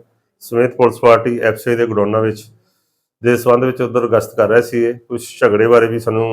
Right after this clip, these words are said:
ਅਹ, ਕੰਪਲੇਂਟ ਮਿਲੀ ਸੀ ਤੇ ਜਿੱਥੇ ਇਹ ਲੜਕਾ ਨੌਜਵਾਨ ਜਿਹੜਾ ਸੀਗਾ, ਇਹ ਸਾਹਮਣੇ ਤੋਂ ਆਉਂਦਾ ਦਿਸਿਆ, ਜਿਹਨੇ ਆਪਣਾ ਪੁੱਛਣ ਦੇ ਨਾਂ ਸ਼ਾਮੀਨ ਪੁੱਤਰ ਆਸੀਨ ਵਾਸੀ ਹਵੇਲੀ ਕਲਾਂ, ਜ਼ਿਲ੍ਹਾ ਰੋਪੜ,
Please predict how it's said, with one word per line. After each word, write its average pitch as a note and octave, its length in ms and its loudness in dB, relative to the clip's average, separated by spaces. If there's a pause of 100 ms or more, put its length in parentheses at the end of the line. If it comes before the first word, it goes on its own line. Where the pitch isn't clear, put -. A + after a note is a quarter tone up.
ਅਹ, G#2+ 320 -2
ਕੰਪਲੇਂਟ G#2+ 420 -4
ਮਿਲੀ A2 140 -8
ਸੀ A#2 200 -14 (640)
ਤੇ A2 180 2
ਜਿੱਥੇ A#2+ 300 0 (540)
ਇਹ A2+ 440 0 (540)
ਲੜਕਾ A2+ 720 2
ਨੌਜਵਾਨ A2 480 2
ਜਿਹੜਾ A2+ 180 4
ਸੀਗਾ, G2 420 -4 (540)
ਇਹ A#2 100 -2
ਸਾਹਮਣੇ A#2 420 0
ਤੋਂ A#2+ 300 2
ਆਉਂਦਾ A2+ 240 4
ਦਿਸਿਆ, A2+ 340 2
ਜਿਹਨੇ A2+ 300 -2
ਆਪਣਾ A2 340 0
ਪੁੱਛਣ - 840 -10
ਦੇ A#2 140 2
ਨਾਂ A2 260 2
ਸ਼ਾਮੀਨ A#2+ 640 0 (460)
ਪੁੱਤਰ B2+ 280 2 (880)
ਆਸੀਨ C3 520 4
ਵਾਸੀ A#2+ 460 2
ਹਵੇਲੀ A#2 400 2
ਕਲਾਂ, A#2 500 0
ਜ਼ਿਲ੍ਹਾ B2 200 4
ਰੋਪੜ, A#2+ 420 2